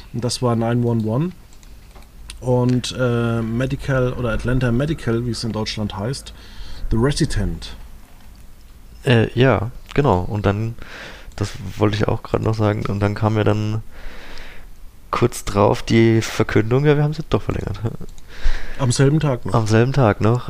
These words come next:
Speaker 2: ähm, nur, nur dann, ja, wahrscheinlich während oder danach, nach der offiziellen Präsentation in New York. Ähm,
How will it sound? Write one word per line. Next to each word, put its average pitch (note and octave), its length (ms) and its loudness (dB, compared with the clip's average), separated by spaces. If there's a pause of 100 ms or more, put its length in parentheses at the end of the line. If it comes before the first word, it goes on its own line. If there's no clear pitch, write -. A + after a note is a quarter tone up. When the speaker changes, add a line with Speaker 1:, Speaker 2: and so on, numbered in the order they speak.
Speaker 2:
ähm, G#2 220 2
nur, G#2+ 180 2
nur G#2+ 600 -2
dann, G#2 460 -2 (920)
ja, G2 180 0
wahrscheinlich F#2+ 320 0
während A2 380 4
oder G2+ 160 0
danach, G2 520 0
nach G2+ 180 2
der G#2 400 0
offiziellen G2+ 560 -2 (300)
Präsentation G2 800 0 (580)
in G#2 120 -2
New G#2 80 0
York. F#2+ 440 0 (1080)
Ähm, F#2+ 540 0